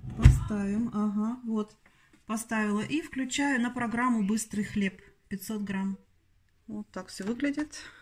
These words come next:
Закрываем крышечкой. Включаем в розеточку. И теперь нужно выбрать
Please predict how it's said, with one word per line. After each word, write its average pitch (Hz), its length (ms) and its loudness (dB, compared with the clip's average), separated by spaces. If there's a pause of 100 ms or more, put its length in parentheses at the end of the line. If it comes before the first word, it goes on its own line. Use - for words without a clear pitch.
(640)
Закрываем 196 520 -6
крышечкой. 247 800 -6 (1080)
Включаем 190 840 -2 (1400)
в 190 140 -4
розеточку. 214 800 4 (2000)
И 247 220 0
теперь 240 600 -2
нужно 220 380 2
выбрать 196 600 -4